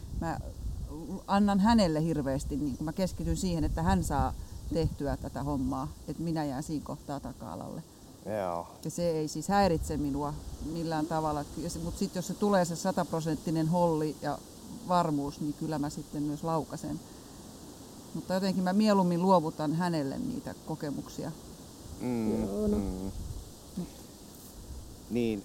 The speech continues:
Speaker 2: tämmöset, osoitan nyt sormella itseäni, niin,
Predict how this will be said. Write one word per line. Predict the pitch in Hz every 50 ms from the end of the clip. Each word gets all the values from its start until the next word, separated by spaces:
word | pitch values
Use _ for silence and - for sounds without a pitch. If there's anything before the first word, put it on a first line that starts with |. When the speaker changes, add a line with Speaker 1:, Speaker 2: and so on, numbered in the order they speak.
| - - - - -
Speaker 2:
tämmöset, | 131 120 117 120 117 - 127 117 - - - - - - - - - - - - - - - - - - - -
osoitan | 135 117 123 117 - 123 120
nyt | 127 123 - -
sormella | 160 147 143 139 123 127 120 113 113 113 113 113 - -
itseäni, | - 147 - - - - 131 113 110 110 110 107 104
niin, | 104 107 107 104 107 -